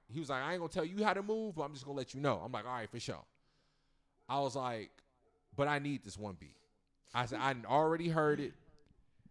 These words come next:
I don't know it. I'm, I'm assuming it's not his. So I don't know where, I don't know where I'm gonna get this beat.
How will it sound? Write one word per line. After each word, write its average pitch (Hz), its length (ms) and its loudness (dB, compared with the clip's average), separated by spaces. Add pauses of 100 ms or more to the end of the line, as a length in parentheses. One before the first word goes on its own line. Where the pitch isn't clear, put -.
(540)
I 160 100 8
don't 180 140 6
know 165 280 10 (260)
it. 151 280 0 (200)
I'm, 165 200 0 (160)
I'm 175 180 2
assuming 214 420 0
it's 147 140 -2
not 185 200 2
his. 165 540 2 (960)
So 151 480 4
I 180 140 6
don't 196 140 4
know 147 400 6
where, 214 400 6
I 214 120 6
don't 233 140 8
know 190 60 8
where 226 180 10
I'm 233 80 4
gonna 170 180 0
get 151 200 -2
this 127 120 -6
beat. 110 300 -6